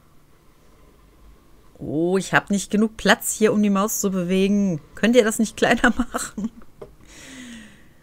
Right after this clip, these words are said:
Leute,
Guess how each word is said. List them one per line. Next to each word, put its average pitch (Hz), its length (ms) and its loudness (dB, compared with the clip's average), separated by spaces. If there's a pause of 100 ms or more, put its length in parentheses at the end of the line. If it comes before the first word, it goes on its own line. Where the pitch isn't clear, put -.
(1120)
Leute, 208 1300 -2